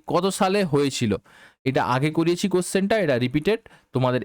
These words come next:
এই কোশ্চেনের অ্যান্সারটা, সঠিক অ্যান্সারটা কমেন্ট বক্সে কমেন্ট করে জানাতে হবে। তোমাদের একটা গুড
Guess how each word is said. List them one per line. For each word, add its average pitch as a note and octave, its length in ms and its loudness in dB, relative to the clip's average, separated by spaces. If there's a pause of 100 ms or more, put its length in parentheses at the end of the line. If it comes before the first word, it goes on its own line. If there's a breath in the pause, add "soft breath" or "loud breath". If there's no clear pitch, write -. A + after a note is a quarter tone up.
এই F3+ 200 0
কোশ্চেনের G3+ 600 0
অ্যান্সারটা, C3+ 680 -2
সঠিক F3+ 380 -2
অ্যান্সারটা F#3 600 -2 (100)
কমেন্ট E3 380 0
বক্সে F3+ 260 -2
কমেন্ট C3 400 0
করে A#3 260 0 (480 soft breath)
জানাতে B2+ 380 0
হবে। F2+ 260 -2 (420 soft breath)
তোমাদের D#3 240 0
একটা F3 200 -2
গুড F3 340 -2